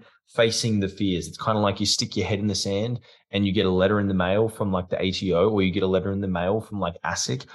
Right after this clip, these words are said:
or you get a letter, letter in the mail from the bank or your accountant or someone important. And rather than, like, opening that and looking at that thing and you're like, "What's the deal?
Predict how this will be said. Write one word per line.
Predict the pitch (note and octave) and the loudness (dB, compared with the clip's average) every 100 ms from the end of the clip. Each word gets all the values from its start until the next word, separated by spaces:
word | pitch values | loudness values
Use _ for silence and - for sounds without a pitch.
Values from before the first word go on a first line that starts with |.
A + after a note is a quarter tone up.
| - - | -14 -2
or | |
you | G#2 | 0
get | G#2+ | 2
a | G#2+ | 2
letter, | G#2+ G#2 | 2 0
letter | G2+ F#2+ | 0 0
in | G2 | 2
the | F#2 | 2
mail | E2 F#2 | 2 0
from | - | -2
the | G2+ | -8
bank | E2+ E2 G#2+ - | -4 -4 -4 -2
or | G#2 | -2
your | F#2 F#2+ | 0 0
accountant | F#2+ D#2+ F2+ G#2 A2 | -2 -6 -6 -6 -6
or | |
someone | A2 E3 G#3 | -2 2 2
important. | F3+ G#2 C#3+ D3 B2 F#2+ - - - | 2 2 2 4 0 -4 -8 -20 -6
And | A#2 | 0
rather | F3+ A3+ | 0 0
than, | A#3 | 2
like, | G#3 F#3 | 0 2
opening | - B2+ C3 B2+ B2 | 2 0 0 -4 -2
that | A#2 | -4
and | G#2+ | -2
looking | G2+ G#2 A2+ | -4 -2 -4
at | G#2+ | -2
that | G2 - | -6 -2
thing | A2 | -2
and | G#2+ | 0
you're | G#2 | 0
like, | G2 - - - - _ _ _ | -2 -4 -20 -20 -20 _ _ _
"What's | F3 - | 0 0
the | C#3+ | 2
deal? | A#2+ A#2+ A#2+ A#2+ | 4 6 6 4